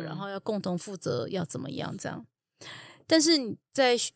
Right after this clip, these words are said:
Speaker 2: 呃，学习的环境里面，或者在学院里面，嗯，没有决策核心。所以其实，
Speaker 1: 嗯。
Speaker 2: 呃，我们有一个有趣的，就是你知道，你做完专案之后，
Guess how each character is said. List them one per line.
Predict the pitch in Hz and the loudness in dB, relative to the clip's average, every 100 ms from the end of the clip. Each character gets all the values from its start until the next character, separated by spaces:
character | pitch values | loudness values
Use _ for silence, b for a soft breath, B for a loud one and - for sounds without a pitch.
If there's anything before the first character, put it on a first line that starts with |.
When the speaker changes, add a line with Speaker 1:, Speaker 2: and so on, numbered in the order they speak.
| - | -2
Speaker 2:
呃， | 190 180 | 0 2
学 | 180 - 208 | 2 2 2
习 | - 202 | 0 0
的 | 190 | -2
环 | - 175 | 0 -2
境 | 233 208 | 0 -2
里 | 160 | -2
面， | 170 190 156 175 | -2 -2 -2 -4
或 | 196 | -4
者 | |
在 | 196 202 | -4 -2
学 | 190 185 | -2 0
院 | 202 | 0
里 | 170 156 | 0 0
面， | 190 135 180 - _ | 0 -2 -6 -16 _
嗯， | 220 220 220 214 220 - _ _ _ _ _ _ | -6 -4 -6 -8 -12 -16 _ _ _ _ _ _
没 | 226 | 4
有 | 262 185 | 4 2
决 | 180 | -2
策 | - 185 | -2 -4
核 | - | -2
心。 | - - 202 _ _ _ 226 | -4 -4 -10 _ _ _ -10
所 | 202 311 | -2 0
以 | |
其 | 277 233 | 0 0
实， | 214 208 208 | 0 -2 -4
Speaker 1:
嗯。 | 220 _ - - _ 202 | -6 _ -20 -20 _ 2
Speaker 2:
呃， | 190 | 2
我 | 190 | 4
们 | 208 | 4
有 | 262 196 | 4 4
一 | |
个 | 202 | 2
有 | 190 160 | 2 2
趣 | - 170 | 0 -2
的， | - - - | -4 -10 -8
就 | 233 | 0
是 | 220 226 196 _ _ _ _ _ _ | 2 2 -4 _ _ _ _ _ _
你 | 202 | 0
知 | 226 | 4
道， | 208 185 _ _ _ _ | 4 0 _ _ _ _
你 | - 208 | -4 -2
做 | - 269 | 6 8
完 | 208 190 | 8 4
专 | 196 208 | 2 2
案 | 208 | 0
之 | 185 190 | -2 -2
后， | 190 170 | -2 -4